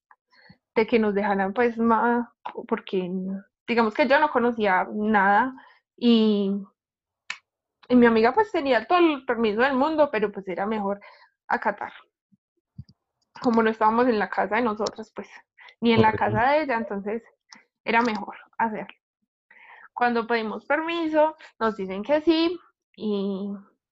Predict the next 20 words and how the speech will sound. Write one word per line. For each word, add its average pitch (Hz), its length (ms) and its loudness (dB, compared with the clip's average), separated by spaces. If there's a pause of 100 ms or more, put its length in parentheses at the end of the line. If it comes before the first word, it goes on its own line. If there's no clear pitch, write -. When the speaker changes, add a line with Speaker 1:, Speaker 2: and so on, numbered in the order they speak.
Speaker 1:
ya 202 280 -2
nos 302 160 -2
fuimos 220 300 -4
para 240 240 2
el, - 320 -10 (960)
para 262 280 2
la, 269 540 2
para 214 160 0
el 214 80 -2
parque, 277 520 -2 (520)
pero 294 240 2
él 220 140 -4
ya 220 120 -2
me 240 100 -4
estaba 240 260 0
diciendo 202 400 -6
cosas, 254 400 0
ya 196 120 -8
era 196 200 -6
diciéndome, 202 640 -8